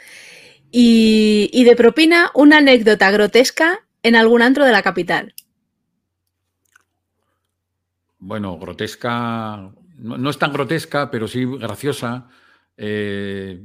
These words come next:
Speaker 2: no recuerdo en, en qué, en qué sala de conciertos era. Estaba viendo un concierto de reggae de Protogy y se me
Speaker 1: Ujú.
Speaker 2: acercó un chaval y me dijo, "Oh, Pepe Colubi, eh,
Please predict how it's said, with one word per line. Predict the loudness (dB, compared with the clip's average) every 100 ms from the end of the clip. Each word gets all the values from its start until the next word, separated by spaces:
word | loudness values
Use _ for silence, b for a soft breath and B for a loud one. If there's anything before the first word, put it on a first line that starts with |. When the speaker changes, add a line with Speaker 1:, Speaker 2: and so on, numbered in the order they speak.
| -20
Speaker 2:
no | -10 -8
recuerdo | -8 -6 -6 -4 -4 -6
en, | -8 -10
en | -10 -12
qué, | -10 -10 -10 -10 -14 -14
en | -14
qué | -14
sala | -12 -10
de | -10
conciertos | -12 -14 -14 -14 -14 -12
era. | -12
Estaba | -12 -12 -10
viendo | -10 -10
un | -12
concierto | -14 -14 -14 -14
de | -14
reggae | -10 -10 -10
de | -12 -14
Protogy | -10 -10 -8 -10 -12 -14 _ _ _ _ _ -8
y |
se | -6
me | -4
Speaker 1:
Ujú. | -6
Speaker 2:
acercó | -6 -8
un | -6
chaval | -6 -4 -4 -8 -12
y | -16
me | -16
dijo, | -12
"Oh, | -12 -12 -18
Pepe | -18 -16
Colubi, | -10 -8 -6 -8 -8
eh, | -10 -14